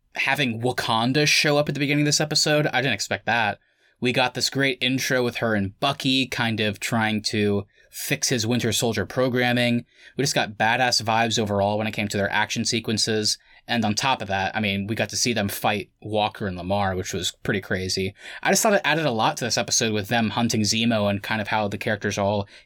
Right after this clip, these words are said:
interacted and randomly kind of, kind of, um, just ran into each other.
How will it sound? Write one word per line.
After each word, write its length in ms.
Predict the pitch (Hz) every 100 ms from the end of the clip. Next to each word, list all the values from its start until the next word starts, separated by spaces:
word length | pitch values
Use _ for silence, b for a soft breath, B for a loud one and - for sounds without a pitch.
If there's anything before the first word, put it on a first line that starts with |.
| -
interacted 800 | 151 147 120 117 117 - 123 117
and 180 | 113 101
randomly 680 | 113 113 110 110 107 104 b b _ _
kind 160 | - 123
of, 120 | 110
kind 200 | - 110
of, 120 | 104
um, 380 | 104 98 95 98 - -
just 140 | 139
ran 240 | 127 135 131
into 200 | 151 92
each 120 | -
other. 220 | 82 85